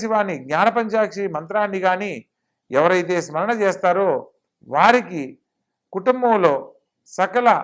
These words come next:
అష్టైశ్వర్యాలను ప్రసాదిస్తారు ఆ పరమేశ్వరుడని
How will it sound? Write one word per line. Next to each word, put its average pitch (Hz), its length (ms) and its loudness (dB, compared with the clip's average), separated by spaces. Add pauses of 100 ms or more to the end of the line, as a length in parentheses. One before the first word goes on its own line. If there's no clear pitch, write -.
(1700)
అష్టైశ్వర్యాలను 226 920 2 (100)
ప్రసాదిస్తారు 175 680 0
ఆ 151 120 2
పరమేశ్వరుడని 170 720 -4